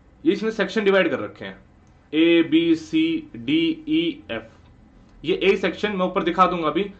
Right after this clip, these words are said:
ये बात करें physics की, Physics से approximately ट्वेंटी फ़ाइव परसेंट question, बी कह रहा है ये chemistry, सी कह रहा है ये बायो,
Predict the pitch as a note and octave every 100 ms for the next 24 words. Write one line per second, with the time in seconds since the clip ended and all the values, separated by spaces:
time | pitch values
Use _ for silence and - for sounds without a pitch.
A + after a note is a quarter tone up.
0 | - D3+ F3 F3+ G3 G#3+ F3+ C#3 C3 -
1 | - F#2+ - _ _ _ _ _ - F3+
2 | G#3 - G3 - F3+ G3 F#3+ G3+ F#3 F#3
3 | G3 F#3+ F#3 F#3 E3 D#3+ D3 C#3 C3 -
4 | A#2+ - _ _ _ _ _ _ _ _
5 | _ _ - G#2+ F3 F#3+ F#3 E3+ F3+ F#3
6 | F#3+ G#3 F#3 D#3 D#3+ - B2+ - - _
7 | _ _ - - F3+ F#3 F3+ F3 F3+ F3
8 | F#3 G3 D3 D3+ C#3+